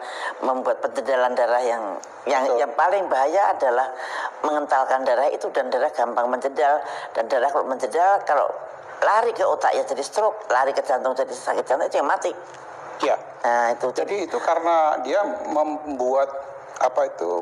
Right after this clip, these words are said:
Speaker 2: koagulasi darah itu jadi dimir itu ya,
Speaker 1: Mm-mm.
Speaker 2: kecil-kecil gitu.
Speaker 1: Iya.
Speaker 2: Yang katanya Pak Dahlan Iskan
Speaker 1: Nah.
Speaker 2: dawet itu.
Speaker 1: Iya,
Speaker 2: <laughs>
Speaker 1: kayak dawet. Nah, itu, nah, itu, itu apa namanya? Tapi kalau orang yang tidak mempunyai komorbid, don't worry ya.
Speaker 2: Don't worry.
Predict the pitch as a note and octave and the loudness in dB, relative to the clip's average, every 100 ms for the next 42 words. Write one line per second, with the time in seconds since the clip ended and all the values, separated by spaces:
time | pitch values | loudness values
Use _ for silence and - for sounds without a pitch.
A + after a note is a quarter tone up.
0 | - - B2+ B2 B2+ B2 C3 B2 A#2 A#2+ | 0 0 2 2 2 0 -2 0 2 2
1 | B2 - D#3 - A#2+ B2 B2+ C3 C#3 C3+ | 0 -2 -6 -6 -8 -8 -8 -8 -4 -4
2 | C3 C3 A2+ D3+ D#3 - - C3 C#3+ C3 | -4 -4 -4 -6 -8 -6 -6 -6 -4 -6
3 | A#2+ A2 B2+ A#2 A2+ A#2 B2 A#2+ B2 B2+ | -4 -4 -2 0 -2 -2 0 2 2 0
4 | B2 A#2+ A#2+ A#2 B2 B2 D3 C3 - A#2 | 0 0 2 2 2 0 0 0 2 2
5 | B2 C3+ C#3+ B2+ G#2+ - - D#3+ D#3 D3 | 2 0 -4 -6 -8 -8 -6 -2 0 2
6 | B2 A#2+ - F4+ - F#4 - F#4+ - - | 2 2 2 -2 0 -4 -4 -8 -6 0
7 | D3 - - C#3+ C3 - - - - - | 2 2 2 2 2 -2 -6 -10 -12 -2
8 | D#3 D3 - A#3 E3+ E3 F#3 A#3 A3+ - | 2 2 2 -2 0 0 0 -2 -4 -8
9 | - G3 A3+ A3+ A3 G#3 G#3+ G#3+ A3 A3 | -6 -4 -2 0 2 2 2 2 4 4
10 | A3 A#3 - - - - - - D#4+ C#4+ | 4 2 -2 -12 -12 -8 0 0 2 2
11 | - B3+ A#3 G#3+ G#3+ G#3 G#3+ A#3 G#3 A3 | 2 2 2 2 2 2 2 0 0 2
12 | G#3+ - D4 - F#3 F3 F3 G3+ B3 A3+ | 0 0 -4 -2 -2 0 2 2 2 0
13 | G3 D3+ - - - C3 E3 | 2 2 0 -4 -2 -2 -2